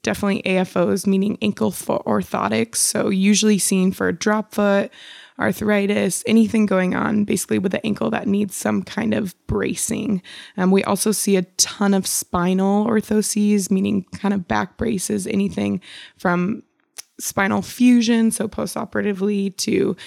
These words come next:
you know, a scoliosis, um, or patients with some kind of pain or, uh, spinal stenosis, things like that of any sort. We'll see a lot of that here. Um, and then, of course, we see a lot of lower limb,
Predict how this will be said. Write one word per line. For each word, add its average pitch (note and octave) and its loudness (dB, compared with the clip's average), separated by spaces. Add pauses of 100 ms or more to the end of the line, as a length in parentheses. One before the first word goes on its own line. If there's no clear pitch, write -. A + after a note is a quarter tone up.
(240)
you G#3 -2
know, - 0
a - -6
scoliosis, G3 0 (360)
um, A3 -4
or G#3 0
patients G3 -2
with - -6 (220)
some A3 0
kind G#3 -2
of A3 -6 (120)
pain F#3+ 0
or, - -4 (200)
uh, A#3 -6
spinal G3 -2
stenosis, F#3+ -4
things G3 -4
like G3+ -6
that - -2 (340)
of F#3+ -2
any F#3+ 2
sort. F#3 -2
We'll F#3+ -2
see F#3+ -2
a G3+ -4
lot G3+ -4
of F#3 -4
that F#3+ -2
here. F3+ -2 (280)
Um, F3 0
and F#3 4
then, F#3+ 4
of F3+ -2
course, - -4
we F#3 -2
see - -2
a - -4
lot F#3 -2
of G3 -2 (300)
lower F#3 2
limb, F3 -2